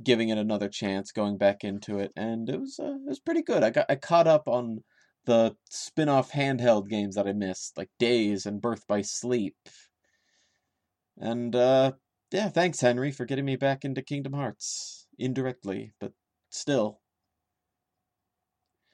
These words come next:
Then two thousand twelve hit. The World Ends With You. I, I kinda brushed over it in the episode with Philip, but I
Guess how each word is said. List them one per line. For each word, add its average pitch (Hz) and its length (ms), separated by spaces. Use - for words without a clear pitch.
Then 147 200
two 165 180
thousand 151 400
twelve 139 460
hit. 98 260
The 113 100
World 135 400
Ends 131 300
With 117 180
You. 104 600
I, 110 240
I 104 200
kinda 110 500
brushed 120 440
over 113 320
it - 100
in 120 100
the 110 120
episode 110 420
with 101 140
Philip, 113 480
but 101 220
I 104 240